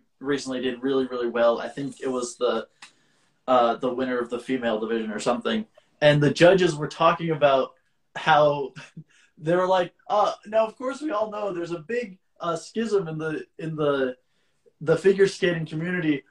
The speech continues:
about whether, um, dance, these aren't all the correct terms, but whether, uh, uh, form and dance is the future of ice skating, or whether it's all triple axels."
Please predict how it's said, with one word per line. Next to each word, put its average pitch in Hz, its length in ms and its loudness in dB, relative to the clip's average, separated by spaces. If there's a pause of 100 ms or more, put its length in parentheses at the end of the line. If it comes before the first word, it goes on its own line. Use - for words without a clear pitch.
about 151 340 2
whether, 170 480 0 (360)
um, 143 420 2 (300)
dance, 202 560 0
these 156 320 -4
aren't 156 180 0 (200)
all 139 200 2
the 131 100 -2
correct 135 320 -4
terms, 127 480 -4 (160)
but 156 200 0
whether, 151 540 2
uh, 131 240 2 (460)
uh, 139 200 -4
form 196 500 0
and 147 220 0
dance 185 580 0
is 180 180 2
the 185 100 2
future 196 380 2
of 180 80 -4
ice 185 220 0
skating, 185 420 0 (180)
or 165 140 0
whether 180 260 4
it's 151 100 -4
all 185 320 2
triple 190 380 2
axels." 156 640 0